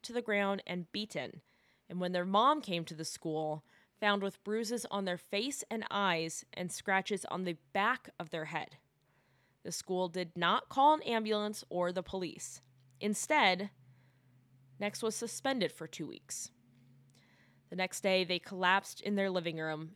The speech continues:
and were declared dead that night. An investigation into what L G B T Q advocacy groups are calling a hate crime is ongoing, and who knows what charges will be filed. But I know for sure that the governor and state house reps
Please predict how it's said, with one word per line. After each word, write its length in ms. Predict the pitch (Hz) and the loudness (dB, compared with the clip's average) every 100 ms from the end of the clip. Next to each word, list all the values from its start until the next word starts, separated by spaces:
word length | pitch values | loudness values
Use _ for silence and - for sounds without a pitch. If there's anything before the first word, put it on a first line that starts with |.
| - | -12
and 100 | 170 | -6
were 120 | 165 | -6
declared 520 | 165 156 175 170 160 | -6 -8 -6 -6 -6
dead 380 | - 151 151 151 _ - | -6 -4 -6 -10 _ -14
that 180 | 143 - | -12 -8
night. 440 | 127 - - - _ _ _ _ _ - - - | -10 -10 -16 -20 _ _ _ _ _ -20 -14 -2
An 80 | |
investigation 680 | 240 214 - 247 254 - 240 | 2 2 2 0 2 2 2
into 200 | 240 226 | 0 0
what 180 | 226 240 | 4 4
L 160 | 220 233 | 4 2
G 140 | 233 | 0
B 180 | 233 240 | -2 -4
T 160 | - 220 | -4 -8
Q 320 | - 233 233 | 0 2 4
advocacy 640 | 208 214 220 226 220 226 | 4 2 0 -6 -6 -6
groups 340 | 185 214 214 - | -4 -4 -4 -6
are 100 | 196 | -6
calling 360 | - 220 214 | -2 -2 0
a 100 | 185 | -4
hate 400 | 175 - 262 - | -6 -4 -4 -4
crime 420 | - 202 180 175 - - - - | -2 2 2 2 -4 -16 -20 -8
is 180 | 208 - | -6 0
ongoing, 680 | 208 214 190 220 202 185 175 | 4 4 4 6 6 4 2
and 120 | 226 | 0
who 180 | 214 311 | 2 6
knows 500 | 269 180 120 - - _ | 8 8 4 -6 -12 _
what 180 | - 214 | -4 -2
charges 500 | 202 196 180 180 160 | 2 2 4 2 0
will 120 | 170 | -4
be 100 | 160 | -6
filed. 540 | 156 156 143 127 - - | -4 -4 -2 -4 -6 -8
But 220 | 151 143 - | -6 -4 0
I 80 | 196 | 4
know 140 | 220 | 6
for 120 | 220 233 | 4 2
sure 440 | 330 311 247 226 - - - _ - | 6 8 8 6 -2 -20 -20 _ -10
that 160 | 202 202 | -8 -6
the 80 | |
governor 580 | 196 233 254 294 269 269 | 2 6 6 6 6 4
and 160 | 208 202 | 0 -4
state 380 | - 226 240 - | -2 0 0 0
house 380 | 190 226 214 202 | 0 0 0 2
reps 340 | 196 - | 2 2